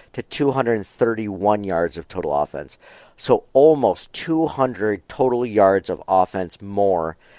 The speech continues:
than the Miami Dolphins. So when you look at that and then you see that the, they just won by three points, you're like, "How is that possible?" Right? Like, I think there's sort of a correlation in our heads, like, subconsciously, like, "Man, if you just, you know,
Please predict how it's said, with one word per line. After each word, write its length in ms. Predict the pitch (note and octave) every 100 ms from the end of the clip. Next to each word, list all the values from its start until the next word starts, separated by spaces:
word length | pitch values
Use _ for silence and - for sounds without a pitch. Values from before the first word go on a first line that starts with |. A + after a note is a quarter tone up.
| _
than 100 | -
the 80 | G2+
Miami 320 | F#2+ F#2 F2+
Dolphins. 500 | E2+ F2 E2+ - D#2 -
So 120 | A2+
when 100 | A2
you 100 | A2
look 140 | C3
at 80 | -
that 280 | A2+ A#2 -
and 100 | G2+
then 80 | G2+
you 120 | F#2+
see 180 | - A#2+
that 160 | G2
the, 160 | - F2+ _ -
they 100 | G#2
just 220 | G2 -
won 140 | G#2
by 120 | F#2+
three 240 | F#2 - G#2
points, 480 | - C3 A2 - - _ - _ -
you're 120 | F#2+
like, 180 | E2+ D#2+
"How 180 | G#2
is 120 | G2+ E2+
that 120 | D#2+
possible?" 500 | F#2+ F2 D#2 - B1+
Right? 240 | C#2 F2
Like, 200 | D2 E2+
I 80 | F2
think 340 | - G2+ F#2+ - - - -
there's 140 | G2+
sort 260 | - A#2+ G#2
of 60 |
a 40 | F2
correlation 680 | - A2 F#2+ F#2+ F2+ -
in 120 | F2+ E2+
our 160 | E2+
heads, 340 | E2+ F#2 E2 -
like, 340 | F2 E2 - _ _ - -
subconsciously, 720 | - B2 - A2+ G2+ F#2+ G2+
like, 240 | F2 E2 E2+
"Man, 240 | A#2 G2+
if 140 | E2 F#2
you 80 |
just, 340 | D#2+ F#2+ - -
you 80 | F2
know, 240 | A#1+ A#1